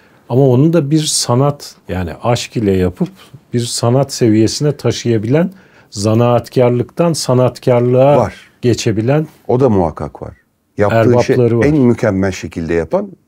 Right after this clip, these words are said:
Speaker 2: diğer yapanlarla arasında fersah fersah fark olan insanlar da var.
Speaker 1: Eyvallah.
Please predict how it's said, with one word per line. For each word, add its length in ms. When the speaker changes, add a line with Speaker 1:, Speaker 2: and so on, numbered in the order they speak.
Speaker 2:
diğer 200
yapanlarla 640
arasında 460
fersah 420
fersah 340
fark 260
olan 180
insanlar 480
da 100
var. 220
Speaker 1:
Eyvallah. 480